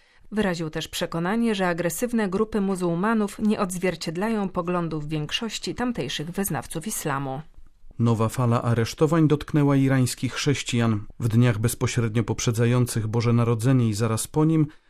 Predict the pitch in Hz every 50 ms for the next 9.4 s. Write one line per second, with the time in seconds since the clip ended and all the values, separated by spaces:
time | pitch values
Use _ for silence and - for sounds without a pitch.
0 | _ - 120 127 147 143 151 156 156 156 160 170 165 - - 147 - - 156 147
1 | 147 143 - - 160 151 147 143 - 147 139 - 135 135 147 151 151 147 139 -
2 | - 131 135 143 139 - - 143 131 127 - - - 131 127 123 139 147 139 135
3 | 131 113 110 113 139 135 127 143 139 139 135 123 135 131 131 131 117 123 131 120
4 | 147 151 139 127 - - - - 104 98 - - 160 175 170 170 147 135 143 139
5 | 131 110 113 110 110 107 - - - 120 110 110 110 110 - - 131 120 107 107
6 | 107 101 - - _ _ _ - - - - - - - - 120 120 120 110 120
7 | 107 107 123 131 120 113 120 113 110 98 104 113 110 - - - 127 120 113 117
8 | 107 104 98 - 117 113 113 113 - - - 117 113 - - - - 120 113 123
9 | 120 - 151 156 156 147 147 139